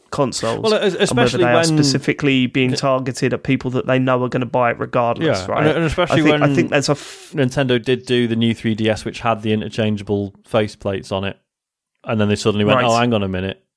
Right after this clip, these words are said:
Speaker 2: now we can't sell limited
Speaker 1: Yeah.
Speaker 2: editions of the consoles anymore." <laughs> So.
Speaker 1: Sure, and, and, um, and I see that argument, and that's a little bit legitimate discussion to have. You don't have that discussion by going, "Well, buy our stuff instead."
Speaker 2: <laughs>
Speaker 1: Like, it just makes me feel fucking ill.
Speaker 2: Mm.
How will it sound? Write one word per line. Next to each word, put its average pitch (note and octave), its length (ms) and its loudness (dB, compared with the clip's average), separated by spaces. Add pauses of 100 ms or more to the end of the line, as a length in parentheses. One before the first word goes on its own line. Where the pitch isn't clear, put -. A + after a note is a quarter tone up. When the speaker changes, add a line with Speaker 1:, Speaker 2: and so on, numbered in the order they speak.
(220)
Speaker 2:
now A2+ 240 0
we G#2+ 120 0
can't G#2 320 0
sell G#2 460 0
limited G#2 300 0
Speaker 1:
Yeah. G#2 40 -8
Speaker 2:
editions G#2 380 -2
of G2+ 60 -6
the G2+ 80 -10
consoles B2 500 -2
anymore." A2 520 -4
<laughs> - 40 -20 (880)
So. - 60 -20 (180)
Speaker 1:
Sure, A#2+ 320 -2 (120)
and, D3+ 280 0
and, C#3+ 300 0 (120)
um, C#3+ 460 0
and C#3 220 0
I C3+ 80 0
see E3 280 0
that C#3+ 180 0
argument, C3 420 -2
and B2 100 -4
that's A#2 220 -2
a - 20 -2
little B2+ 220 0
bit A#2+ 220 -4
legitimate B2 580 -4
discussion B2+ 460 -4
to - 80 -6
have. B2+ 240 0 (320)
You C#3 80 0
don't D3+ 180 2
have D3 200 -2
that C3 140 -2
discussion C3 520 -4
by B2 140 -6
going, B2 260 -2
"Well, D3+ 140 0
buy D3+ 320 0
our D3+ 180 2
stuff - 340 -2
instead." B2 480 2
Speaker 2:
<laughs> C#3+ 200 2
Speaker 1:
Like, C#3+ 260 0
it C#3+ 160 0
just - 180 -6
makes C3+ 240 0
me C3+ 60 -4
feel B2+ 240 -4
fucking A#2+ 520 -4
ill. C3+ 180 2
Speaker 2:
Mm. F#2 160 -6